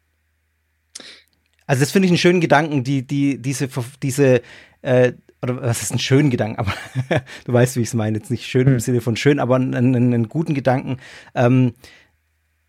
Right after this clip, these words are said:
Speaker 1: das so als diese Verflechtung zu deuten, die, aus der wir nicht rauskommen, weil wir eben die menschliche Natur haben.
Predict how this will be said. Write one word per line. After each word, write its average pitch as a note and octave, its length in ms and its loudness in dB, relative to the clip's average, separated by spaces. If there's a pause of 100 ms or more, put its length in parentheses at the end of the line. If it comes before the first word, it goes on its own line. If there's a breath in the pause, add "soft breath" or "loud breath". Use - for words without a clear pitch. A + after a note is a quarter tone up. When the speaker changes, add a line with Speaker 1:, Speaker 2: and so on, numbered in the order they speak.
(440)
Speaker 1:
das C3 220 0
so D3+ 100 2
als C3 180 0
diese C3 200 -6
Verflechtung B2+ 480 -2
zu A#2+ 100 -4
deuten, G#2+ 400 0
die, A#2 360 -6
aus B2+ 180 -4
der B2 140 4
wir B2+ 80 2
nicht B2+ 220 0
rauskommen, B2 480 0
weil C3+ 240 2
wir C#3+ 120 0
eben C3+ 280 -2
die A#2+ 100 -4
menschliche A#2+ 640 0
Natur B2+ 440 0
haben. G2+ 400 -6